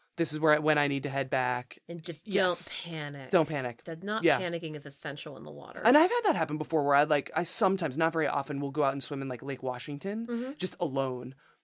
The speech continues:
Speaker 1: And so I have, I'll have, like, a buoy so pe-, so, like, boaters can see me
Speaker 2: Good.
Speaker 1: go
Speaker 2: I was gonna
Speaker 1: by.
Speaker 2: say, like, there are
Speaker 1: "Oh, no,
Speaker 2: boats
Speaker 1: they're gonna
Speaker 2: that can
Speaker 1: run
Speaker 2: hit
Speaker 1: by.
Speaker 2: you. <laughs>
Speaker 1: They're gonna run over you." But there'll be moments where I'm like, oh, I just, some, some fleeting thought goes through my head.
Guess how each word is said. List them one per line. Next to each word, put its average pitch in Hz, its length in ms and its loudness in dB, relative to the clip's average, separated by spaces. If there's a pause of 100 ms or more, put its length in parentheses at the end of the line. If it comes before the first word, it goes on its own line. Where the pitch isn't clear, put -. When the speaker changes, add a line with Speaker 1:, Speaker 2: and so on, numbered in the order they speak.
(120)
Speaker 1:
And 165 160 0
so 180 80 2
I 170 60 4
have, 175 140 0
I'll 170 140 0
have, 165 140 0
like, 156 120 -4
a 147 60 -4
buoy 160 460 0
so 147 140 -4
pe-, 160 140 -4
so, 151 140 -2
like, 139 200 -6
boaters 147 400 0
can 156 160 -4
see 185 120 -2
me 170 40 0
Speaker 2:
Good. 233 220 6
Speaker 1:
go 180 80 8
Speaker 2:
I 196 40 4
was 190 100 4
gonna 330 100 6
Speaker 1:
by. - 40 2
Speaker 2:
say, 403 120 4
like, 311 220 2
there 480 160 8
are - 100 2
Speaker 1:
"Oh, - 40 0
no, - 80 6
Speaker 2:
boats 494 260 10
Speaker 1:
they're 403 80 6
gonna 370 120 8
Speaker 2:
that 370 80 10
can 453 160 10
Speaker 1:
run 466 260 8
Speaker 2:
hit 330 220 6
Speaker 1:
by. 302 60 -8
Speaker 2:
you. 523 80 12
<laughs> - 20 2
Speaker 1:
They're 311 100 6
gonna 349 140 10
run 403 220 6 (100)
over 381 120 4
you." 277 180 2 (280)
But 233 140 4
there'll 269 140 8
be 311 160 10
moments 196 440 4
where 156 120 0
I'm 160 240 2
like, 147 320 -2 (240)
oh, 220 180 2
I 196 80 8
just, 196 280 4
some, 202 300 4 (220)
some 226 300 2
fleeting 220 560 -2
thought 160 340 2
goes 143 220 -4
through 147 140 -6
my 135 140 -2
head. 131 380 -8